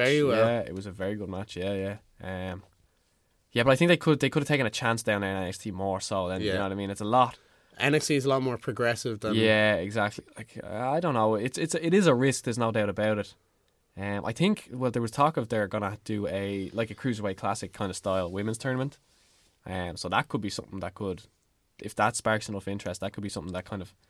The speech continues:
Speaker 2: could, uh, catapult
Speaker 1: Yeah.
Speaker 2: maybe, uh, a women's main event.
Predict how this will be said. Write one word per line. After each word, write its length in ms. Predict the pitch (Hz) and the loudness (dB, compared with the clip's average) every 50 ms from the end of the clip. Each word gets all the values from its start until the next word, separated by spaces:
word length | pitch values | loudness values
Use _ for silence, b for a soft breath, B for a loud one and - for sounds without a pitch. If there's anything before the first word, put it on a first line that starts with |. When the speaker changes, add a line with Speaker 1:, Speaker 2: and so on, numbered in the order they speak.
| _ _ _ _ _ _ _ _ | _ _ _ _ _ _ _ _
Speaker 2:
could, 240 | - - 117 110 98 101 | -12 -6 -4 -4 -2 -2
uh, 200 | 92 92 87 82 - | -2 -2 -4 -4 -2
catapult 640 | - - 123 120 120 - - 98 90 92 - - - _ _ _ _ _ - | 0 2 2 2 2 -2 -6 -6 -6 -8 -10 -16 -20 _ _ _ _ _ -12
Speaker 1:
Yeah. 200 | 117 110 104 - - _ _ _ - | -10 -10 -10 -10 -14 _ _ _ -6
Speaker 2:
maybe, 480 | 104 101 98 101 101 101 95 92 - - _ _ _ - - - | -4 -2 -2 -2 -2 -2 -4 -6 -8 -12 _ _ _ -20 -12 -6
uh, 260 | 95 95 92 90 82 - - _ _ - | -4 -4 -4 -4 -6 -10 -14 _ _ -8
a 60 | 110 | -6
women's 280 | 110 107 104 101 101 - | -4 -2 -2 -4 -4 -4
main 140 | 104 104 104 | -4 -2 -2
event. 320 | 98 113 110 110 107 - | 0 0 0 0 -2 -4